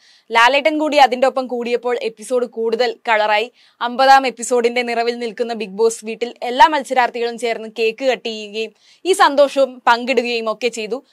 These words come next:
ലാലേട്ടൻ ഓരോ മത്സരാർത്ഥികളോടും അവരുടെ ആ അനുഭവം, ഇത്രയും ദിവസത്തെ അനുഭവം പങ്കുവയ്ക്കാനായി പറയുന്നുണ്ട്. ഓരോരുത്തരും എന്തൊക്കെ മാറ്റങ്ങളാണ് തങ്ങൾക്ക് ഈ അമ്പത് ദിവസം കൊണ്ട് സംഭവിച്ചത് എന്ന് പറയുന്നുണ്ട്. അഖിൽമാരാരൊക്കെ തന്റെ ദേഷ്യം കുറച്ചൊക്കെ കുറഞ്ഞിട്ടുണ്ട് എന്നുള്ള രീതിയിൽ പറയുന്നു.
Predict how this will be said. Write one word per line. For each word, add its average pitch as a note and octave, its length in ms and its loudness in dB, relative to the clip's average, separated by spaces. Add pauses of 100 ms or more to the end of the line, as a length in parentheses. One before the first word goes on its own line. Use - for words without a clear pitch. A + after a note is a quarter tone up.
(140)
ലാലേട്ടൻ F#4 380 6
ഓരോ F#4 280 6
മത്സരാർത്ഥികളോടും D4+ 1000 2
അവരുടെ C4 280 4
ആ C4+ 200 10
അനുഭവം, A#3+ 480 0
ഇത്രയും B3 320 -2
ദിവസത്തെ B3 320 0
അനുഭവം A#3 420 -2
പങ്കുവയ്ക്കാനായി A#3 720 2
പറയുന്നുണ്ട്. G#3+ 380 -2
ഓരോരുത്തരും C#4+ 800 2
എന്തൊക്കെ D4+ 340 0
മാറ്റങ്ങളാണ് C4 680 0
തങ്ങൾക്ക് A#3 380 -6
ഈ B3 60 -6
അമ്പത് A3+ 320 0
ദിവസം A#3+ 420 -4
കൊണ്ട് A#3 180 -8
സംഭവിച്ചത് A3+ 560 -2
എന്ന് A3+ 300 -6
പറയുന്നുണ്ട്. G#3+ 480 -2 (480)
അഖിൽമാരാരൊക്കെ F#4+ 680 6 (100)
തന്റെ E4+ 120 2
ദേഷ്യം D#4+ 420 -2
കുറച്ചൊക്കെ D#4 400 0
കുറഞ്ഞിട്ടുണ്ട് D4 600 2
എന്നുള്ള C4 380 0
രീതിയിൽ B3 360 -6
പറയുന്നു. A3+ 400 0